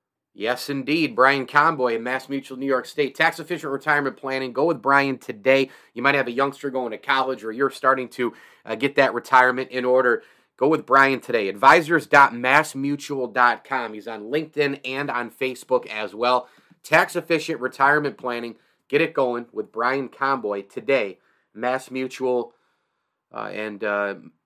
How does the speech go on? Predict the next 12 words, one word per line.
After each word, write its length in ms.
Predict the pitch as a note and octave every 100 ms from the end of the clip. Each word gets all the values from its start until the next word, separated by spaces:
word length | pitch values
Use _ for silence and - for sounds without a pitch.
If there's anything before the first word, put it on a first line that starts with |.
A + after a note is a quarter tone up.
| -
advisors 520 | G#2+ B2 B2 B2 G#2+
dot 220 | B2 A2
mass 300 | G#2+ A2 G#2+
mutual 560 | A#2 A2+ - G#2+ G2+ _ _ _ _ _ _ F2+
dot 520 | G2+ G#2+ G2+ - - _ _ -
com. 300 | G#2+ E2+ E2+ _ _ _ _ _ _
All 100 | F#3
right. 200 | D#3+ A2+ _ _ _ _ _ _ _ _ -
We 280 | D3+ G#3+
have 580 | F#3+ F3+ E3 D3+ - - _ _ _
just 520 | - F3 E3+ - _ _ _ _ _ _ _ -
about, 500 | D3 D3 D3+ D3+ -